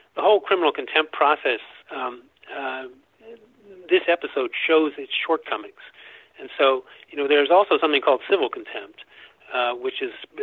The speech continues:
probably the more effective remedy, which is that someone can be held in confinement until they agree to talk. Uh, and that's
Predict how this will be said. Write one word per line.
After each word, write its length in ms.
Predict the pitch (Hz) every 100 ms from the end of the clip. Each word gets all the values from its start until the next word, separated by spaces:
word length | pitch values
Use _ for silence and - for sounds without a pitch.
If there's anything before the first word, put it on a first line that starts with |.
| 143
probably 420 | - 165 151 135 131
the 100 | 123
more 200 | 131 123
effective 380 | - 160 - 113
remedy, 360 | 120 110 113 117
which 220 | 127 127 135
is 120 | 120
that 100 | 135 -
someone 220 | 139 131
can 200 | - 131
be 140 | 131 123
held 420 | 170 202 139 135 - - - - -
in 140 | 156
confinement 640 | 147 127 170 202 135 127 - -
until 260 | - 147
they 140 | 135 135
agree 360 | 135 127 143
to 80 | 135
talk. 400 | - 202 - - - _ - _ _ -
Uh, 220 | 127 127 131 127
and 140 | 127
that's 180 | 135